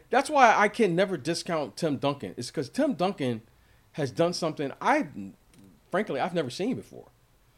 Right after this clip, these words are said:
Tim Duncan won in his prime,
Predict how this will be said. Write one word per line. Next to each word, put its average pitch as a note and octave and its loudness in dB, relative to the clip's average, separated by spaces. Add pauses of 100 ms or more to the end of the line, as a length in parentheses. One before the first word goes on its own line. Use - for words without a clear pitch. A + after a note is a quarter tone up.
(120)
Tim C4 2
Duncan G3+ 0
won C#3+ -2 (640)
in A#2+ -4
his G#2+ -8
prime, D#3 -8